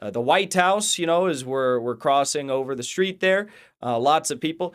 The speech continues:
So this is M S N B C. Rachel Maddow covered the event. Let's take a look at what she had to say.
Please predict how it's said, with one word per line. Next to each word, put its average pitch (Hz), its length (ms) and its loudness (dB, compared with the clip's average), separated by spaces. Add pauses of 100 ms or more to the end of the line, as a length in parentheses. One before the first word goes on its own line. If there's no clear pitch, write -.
(120)
So 175 160 -2
this 233 260 2
is 220 220 -4
M 240 180 4
S 226 160 2
N 208 60 2
B 180 120 -4
C. 156 180 -2
Rachel 208 340 2
Maddow 190 400 4
covered 117 240 -2
the 113 100 -2
event. 127 200 -2
Let's 151 180 -2
take 175 160 0
a 165 40 0
look 160 120 0
at 147 80 0
what 135 100 -2
she 135 160 -4
had 110 120 0
to 95 60 -10
say. 80 340 -6